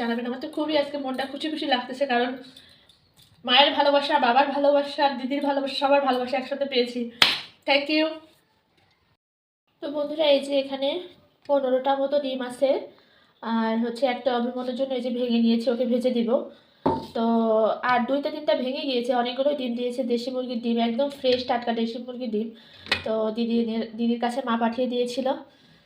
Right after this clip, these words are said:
যাই হোক, খুবই খুশি খুশি লাগছে আমার, মানে কি বলবো, আমি বুঝাইতে পারবো না আমার যে কতটা আনন্দ লাগছে। আমি যে জিনিসটা পেয়ে আনন্দ করতেছি তা না, এতে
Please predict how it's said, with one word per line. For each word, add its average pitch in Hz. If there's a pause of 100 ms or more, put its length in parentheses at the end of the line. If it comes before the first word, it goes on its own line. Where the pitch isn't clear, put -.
(260)
যাই 294
হোক, 320
খুবই 330 (140)
খুশি 320
খুশি 320
লাগছে 247 (220)
আমার, 269 (240)
মানে 269 (200)
কি 359 (120)
বলবো, 277
আমি 294
বুঝাইতে 311
পারবো 247
না 240
আমার 262 (680)
যে 262 (140)
কতটা 285 (100)
আনন্দ 277 (140)
লাগছে। 247
আমি 262
যে 285
জিনিসটা 277 (100)
পেয়ে 269 (140)
আনন্দ 262 (100)
করতেছি 277
তা 247 (100)
না, 220 (180)
এতে 226